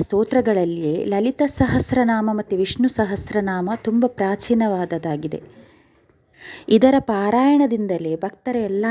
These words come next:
ಇಷ್ಟಾರ್ಥ ಕೂಡ ಸಿದ್ಧಿ ಆಗ್ತದೆ ಅಂತೇಳಿ ಹೇಳಿದ್ದಾರೆ. ಶ್ರದ್ಧಾ ಭಕ್ತಿಗಳಿಂದ ಈ ಸ್ತೋತ್ರವನ್ನು ಪಾರಾಯಣ ಮಾಡಿದ್ರೆ ಆ ಲಲಿತಾ ತ್ರಿಪುರ ಸುಂದರಿ ಭಕ್ತರಿಗೆ ಬೇಗನೆ ಒಲಿದು ತನ್ನ ಆಶೀರ್ವಾದ ನೀಡ್ತಾರೆ ಅಂತೇಳಿ ಹೇಳಿದ್ದಾರೆ.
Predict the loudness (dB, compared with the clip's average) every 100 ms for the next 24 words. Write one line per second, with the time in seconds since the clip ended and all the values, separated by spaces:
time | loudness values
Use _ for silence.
0 | 0 0 0 2 2 0 0 2 0 -2
1 | -2 0 0 0 -2 -2 0 0 0 0
2 | 2 2 2 0 -6 -10 -18 _ _ _
3 | _ _ _ _ _ -20 -4 0 4 6
4 | 4 4 2 2 -2 -2 -2 0 2 0
5 | -2 -2 -4 -2 0 0 -2 -4 -4 0
6 | 0 0 -2 -2 -2 -2 -4 -6 -8 -18
7 | -20 -2 0 2 4 2 0 -2 -2 -2
8 | -2 0 0 -2 -2 -2 -2 0 -2 -4
9 | -2 0 0 0 -2 -4 -2 2 4 4
10 | 2 2 0 0 0 -2 -4 -4 -16 _
11 | -6 -2 -2 -2 -2 0 2 2 2 0
12 | -2 -2 -2 -2 -2 -2 -2 -2 0 -2
13 | -6 -20 -20 -12 -2 0 2 0 -2 -6